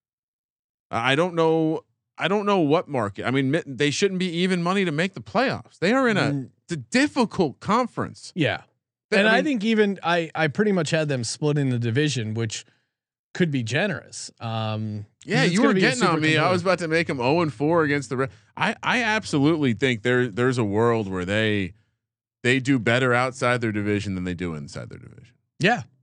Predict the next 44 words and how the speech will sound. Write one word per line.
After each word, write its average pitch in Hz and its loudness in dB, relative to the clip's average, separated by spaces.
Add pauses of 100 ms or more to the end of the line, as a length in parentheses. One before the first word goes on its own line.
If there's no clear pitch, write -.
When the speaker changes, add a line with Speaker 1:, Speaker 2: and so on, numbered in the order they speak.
Speaker 1:
I 120 0
think 139 2
this 135 -2
is, 113 -4
this 123 -2
is 139 -2
a 131 2
team 131 0
that 110 0
is, 98 -6 (440)
is, 101 -4 (380)
you 117 -2
know, 98 -2
we'll, 117 -4
we'll, 120 -6
and 123 -2
to 143 -2
your 143 2
point, 147 -2
we'll 139 0
see. 190 0
Is 113 -2
Kareem 127 -2
Hunt 139 0
gonna 135 -2
be 123 -2
on 139 0
this 139 -2
team 151 -2
when 92 -4
the 80 -8
season 87 -8
starts? 82 -8
Are 90 -4
they, 104 -4
are 101 0
they 120 2
a 120 2
running 143 0
back 95 -2
injury 85 -8
away 78 -10
from? - -20
So - -18